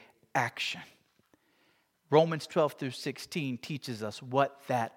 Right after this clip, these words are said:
appropriate action looks like. Now, just so you know, this is not just special to the book of Romans.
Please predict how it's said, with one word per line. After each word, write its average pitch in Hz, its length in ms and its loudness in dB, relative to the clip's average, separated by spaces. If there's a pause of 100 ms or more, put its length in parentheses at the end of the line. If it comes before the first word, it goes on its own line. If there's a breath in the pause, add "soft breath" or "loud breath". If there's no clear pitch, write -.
appropriate 123 800 -4 (400)
action 98 640 -6 (480)
looks 104 540 -8
like. - 420 -12 (1400 soft breath)
Now, 135 60 2
just 175 200 4
so 220 80 10
you 185 160 8
know, 165 440 8 (300 soft breath)
this 170 160 0
is 226 140 4
not 202 260 10
just 180 200 0
special 147 420 4
to 139 100 -2
the 123 80 -2
book 120 200 -2
of 117 100 -2
Romans. 113 580 2